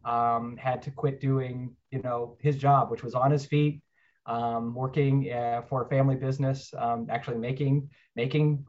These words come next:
a saba-, sausage and kibasi and things like that. But think about carrying heavy loads of meat, um, you know, and he just couldn't do it anymore. So that, those car accidents, those serious trips and falls can result in arthritis, and it,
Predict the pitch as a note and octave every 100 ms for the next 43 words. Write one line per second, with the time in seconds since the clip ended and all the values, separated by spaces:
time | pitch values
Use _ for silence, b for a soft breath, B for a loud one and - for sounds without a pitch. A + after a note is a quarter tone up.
0 | - B2 - C3+ C3+ C#3 C#3 C#3 - -
1 | C#3 E3+ F3 F3 F3+ F#3 D#3+ D#3 F#3+ -
2 | C#3+ C3+ D#3 D3+ D3+ D#3 F3 F3 C#3+ F3
3 | E3 D#3 C3 - E3 D#3+ E3 D#3 D3+ D#3+
4 | F3 D3 C3+ F#3 A#3 A#3+ - B B B
5 | B - B2+ C3 C3 C3+ C#3 C#3+ C#3 D3
6 | C3+ C3 C3+ C#3 D#3+ - _ _ _ -
7 | D#3 D#3 D3 F3 G3+ A2+ A2+ A2+ A2 G2
8 | - - C3+ C3+ B B - C#3 D3 -
9 | C#3 C#3 D#3+ - D3+ D#3 E3 - F3 E3
10 | E3+ E3 - C#3 C3+ C3+ - C3+ - D#3
11 | D#3+ D3+ E3+ D3 D#3 D3 C#3+ D3 D#3 D#3
12 | - C3+ C#3+ D3+ D3 D3 D3 D3 C#3+ C#3
13 | C#3 C#3+ D3 D#3+ - b b - D3 F#3
14 | G3 -